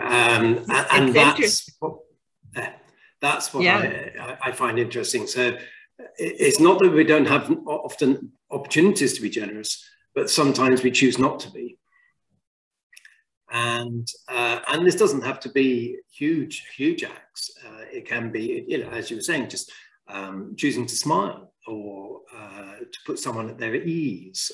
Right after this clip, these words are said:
Speaker 1: or, um, uh, to, to choose to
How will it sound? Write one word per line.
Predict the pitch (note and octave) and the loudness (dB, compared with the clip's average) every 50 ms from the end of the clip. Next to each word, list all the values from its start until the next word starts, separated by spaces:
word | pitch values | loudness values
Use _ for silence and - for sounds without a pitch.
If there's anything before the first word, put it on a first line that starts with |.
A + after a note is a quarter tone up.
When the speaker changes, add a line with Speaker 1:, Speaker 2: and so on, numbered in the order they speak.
| - _ _ | -12 _ _
Speaker 1:
or, | - A2+ G#2+ G#2 G#2 G2+ G2+ G2+ G2+ - _ _ - - - _ _ _ _ | -10 -10 -10 -10 -10 -14 -14 -18 -20 -20 _ _ -20 -20 -20 _ _ _ _
um, | G#2 G#2 G#2+ G#2 G#2 G#2+ G#2 G#2 G#2 G2+ G2+ G2 F#2+ F#2+ G2+ - - - _ _ _ - - _ _ _ - - | -10 -8 -6 -6 -6 -6 -6 -4 -4 -4 -4 -4 -6 -6 -8 -8 -12 -18 _ _ _ -20 -20 _ _ _ -20 -16
uh, | A2 G#2 G#2 G#2+ G#2+ G#2+ G#2+ A2 A#2+ B2 - - - - - - - _ | -16 -14 -14 -14 -16 -16 -16 -18 -20 -20 -20 -16 -16 -16 -16 -16 -20 _
to, | - - B2 A#2+ A2+ A2 A#2 B2+ - - _ | -6 0 0 0 2 0 -4 -6 -8 -12 _
to | - - C3+ C3+ - - _ | -4 -4 -4 -4 -6 -10 _
choose | - - F3 F3 E3+ D#3+ D#3 D3 B2+ G#2 - - | 0 4 6 8 8 8 6 4 2 -2 -4 -6
to | - - C#3+ C3+ C3 C3 - | -2 0 2 2 2 2 -2